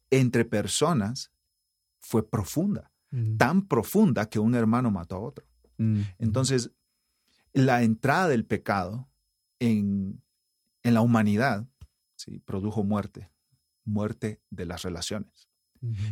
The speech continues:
Speaker 1: Entonces, podemos decir que es algo natural en nosotros aislarnos. N-, natural en nuestra condición caída.
Speaker 2: Caída.
Speaker 1: N-,
Speaker 2: Ujú.
Speaker 1: es natural en nuestra condición lejos de Cristo.
Speaker 2: Ujú.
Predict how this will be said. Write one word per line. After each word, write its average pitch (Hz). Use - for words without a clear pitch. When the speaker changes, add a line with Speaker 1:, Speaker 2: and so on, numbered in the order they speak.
Speaker 1:
Entonces, 117
podemos 123
decir 131
que 127
es 117
algo 113
natural 113
en 135
nosotros 98
aislarnos. 92
N-, 127
natural 120
en 131
nuestra 117
condición 113
caída. 110
Speaker 2:
Caída. 104
Speaker 1:
N-, 117
Speaker 2:
Ujú. 113
Speaker 1:
es 127
natural 135
en 110
nuestra 110
condición 123
lejos 113
de 98
Cristo. 110
Speaker 2:
Ujú. 120